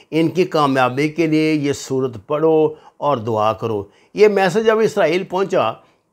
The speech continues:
तो वहाँ के लोगों ने, में खौफ और राज ज़ाहिर फैलना ही था, वो कोई उनके पत्थर के हिसाब तो नहीं ना है। पुलिस से पूछा गया तो इन्होंने कहा कि ऐसा कोई वाक़या पेश नहीं आया,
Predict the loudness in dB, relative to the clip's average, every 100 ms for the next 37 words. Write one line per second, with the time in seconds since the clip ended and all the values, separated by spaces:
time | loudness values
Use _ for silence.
0 | 2 2 2 2 4 4 2 0 -4 -2
1 | -2 0 -2 0 2 2 2 -2 -4 -12
2 | _ -2 -2 0 -2 0 0 2 2 2
3 | 2 0 2 2 2 0 -4 -4 -14 _
4 | -2 2 4 4 4 4 2 0 -2 0
5 | -2 -4 -6 -8 -10 -8 -6 -4 -4 -4
6 | -6 -6 -4 -4 -2 -2 0 -2 -2 -4
7 | 0 0 -2 -6 _ _ _ _ _ _
8 | 0 2 0 2 2 2 0 2 4 4
9 | 4 4 4 2 0 0 0 -2 -2 0
10 | -2 -2 -6 -6 -4 -4 -4 -6 -6 -8
11 | -6 -4 -2 -2 -2 -4